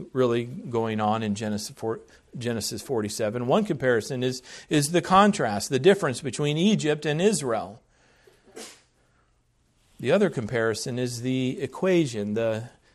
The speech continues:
the connection between the Israel of old and the Israel of today. And again, it comes down to identity.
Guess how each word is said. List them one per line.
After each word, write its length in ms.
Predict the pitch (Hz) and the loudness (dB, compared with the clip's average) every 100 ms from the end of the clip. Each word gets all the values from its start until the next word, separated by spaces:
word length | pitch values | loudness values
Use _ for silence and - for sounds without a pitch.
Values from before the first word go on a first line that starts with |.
| _ - | _ -10
the 100 | 117 | -8
connection 760 | - 147 160 165 - 127 113 | -4 -2 -2 -4 -8 -8 -6
between 520 | 107 - 135 123 120 | -8 -6 -6 -4 -4
the 160 | 113 123 | -2 0
Israel 540 | 185 185 180 160 147 | 2 2 0 0 -2
of 180 | 131 110 | -6 -8
old 680 | 120 123 135 110 87 92 - _ _ _ _ _ _ _ _ _ - | -4 2 4 2 -4 -10 -16 _ _ _ _ _ _ _ _ _ -12
and 160 | 113 | -10
the 140 | 110 123 | -2 0
Israel 560 | 135 127 120 107 107 | 0 0 0 0 0
of 180 | 101 98 | -4 -10
today. 600 | - 101 139 - - 117 - - - - - _ _ _ _ _ _ _ _ _ - | -12 -8 -8 -10 -14 -18 -20 -20 -20 -20 -20 _ _ _ _ _ _ _ _ _ -14
And 120 | 117 | -10
again, 280 | 113 175 175 | -8 -6 -6
it 120 | 143 | -8
comes 360 | - 156 143 - | -10 -8 -6 -6
down 300 | 143 139 139 | -6 -6 -6
to 240 | - 135 | -8 -10
identity. 1080 | 127 120 117 135 180 - 113 - - - | -10 -12 -4 -2 -2 -6 -14 -16 -18 -20